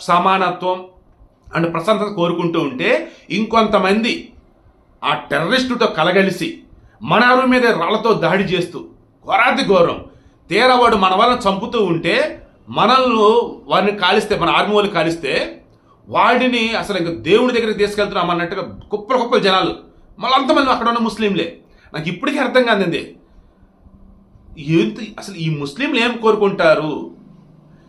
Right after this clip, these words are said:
ఈ దేశం వదిలిపెట్టకుండా ఈ దేశంలో ఎందుకు ఉన్నారు? మనదనే కదా. ఇప్పుడు అకస్మాత్తుగా ఎందుకు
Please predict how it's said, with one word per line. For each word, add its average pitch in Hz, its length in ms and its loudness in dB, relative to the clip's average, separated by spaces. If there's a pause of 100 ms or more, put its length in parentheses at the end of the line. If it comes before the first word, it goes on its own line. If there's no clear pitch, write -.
ఈ 196 100 0
దేశం 247 380 2
వదిలిపెట్టకుండా 226 560 -2
ఈ - 20 -6
దేశంలో 214 340 0
ఎందుకు 196 280 -2
ఉన్నారు? 165 640 0 (100)
మనదనే 208 420 0
కదా. 233 260 -2 (440)
ఇప్పుడు 208 200 -2
అకస్మాత్తుగా 254 640 0
ఎందుకు 247 720 0